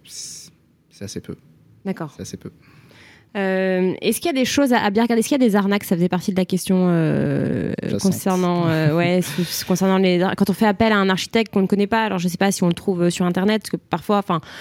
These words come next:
Speaker 2: même souvent, hein, maintenant, euh, quand on cherche un architecte dans sa région, bah, on a tendance à regarder sur Internet.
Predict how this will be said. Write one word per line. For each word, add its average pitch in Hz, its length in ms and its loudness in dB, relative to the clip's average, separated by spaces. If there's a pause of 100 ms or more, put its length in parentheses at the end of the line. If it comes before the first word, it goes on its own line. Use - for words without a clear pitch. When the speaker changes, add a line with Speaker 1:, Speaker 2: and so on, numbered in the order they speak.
(140)
Speaker 2:
même 185 140 4
souvent, 233 320 2
hein, 185 80 2
maintenant, 185 420 2
euh, 165 120 2
quand 160 180 -4
on 170 40 0
cherche 185 260 -2
un 170 80 2
architecte 175 400 -4
dans 175 80 0
sa 170 100 -6
région, 156 300 -2
bah, 165 180 0
on 156 140 0
a 151 80 -2
tendance 170 320 -2
à 160 60 -4
regarder 160 260 -2
sur 170 160 -4
Internet. 170 560 -2